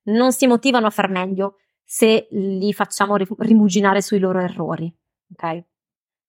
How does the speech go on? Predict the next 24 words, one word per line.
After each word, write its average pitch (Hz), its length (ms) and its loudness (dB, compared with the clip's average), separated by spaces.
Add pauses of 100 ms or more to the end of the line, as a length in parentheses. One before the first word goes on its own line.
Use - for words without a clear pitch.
(180)
Poi 226 200 0
pensiamo 233 340 0
anche 196 160 0
a 185 40 -10
quanta 247 200 0
fatica 214 300 -2
facciamo 202 300 -2
già 196 100 2
noi 214 140 4
adulti 214 260 2
a - 20 0
star 190 180 -2
concentrati 196 540 -2
per 180 120 -6
più 214 100 -2
di 190 80 -2
qualche 196 260 -2
minuto, 208 300 2
figuriamoci 185 520 -4
un 175 60 -6
bambino. 175 320 -6
Quindi 190 320 -2
una 294 180 2
frase, 165 520 -4